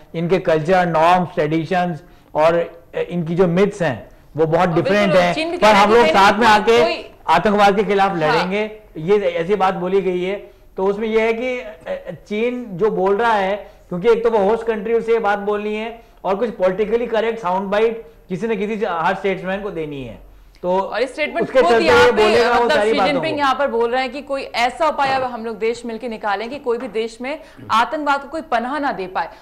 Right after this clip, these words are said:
Speaker 2: और जो भी अगर पनाह देता है तो उसकी अकाउंट-, accountability यहाँ पर बनेगी, यानी जवाबदेही वो पूरी दे यहाँ पर,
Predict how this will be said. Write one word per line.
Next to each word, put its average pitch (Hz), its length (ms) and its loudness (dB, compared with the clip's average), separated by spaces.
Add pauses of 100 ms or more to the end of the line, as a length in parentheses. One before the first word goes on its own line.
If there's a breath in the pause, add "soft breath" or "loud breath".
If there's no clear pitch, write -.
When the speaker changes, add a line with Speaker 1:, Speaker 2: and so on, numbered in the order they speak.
(140 loud breath)
Speaker 2:
और 214 80 -2
जो 208 200 -2
भी 311 100 -2
अगर 320 180 2
पनाह 285 280 -2
देता 254 260 -4
है 277 140 -2
तो 285 140 -12
उसकी 262 260 -12
अकाउंट-, 233 440 -6
accountability 220 500 -6
यहाँ 233 120 -4
पर 247 80 -8
बनेगी, 208 420 -8
यानी 240 200 -6
जवाबदेही 214 440 -4
वो 254 60 -6
पूरी 247 300 -10
दे 208 200 -2
यहाँ 262 220 -6
पर, 247 240 -8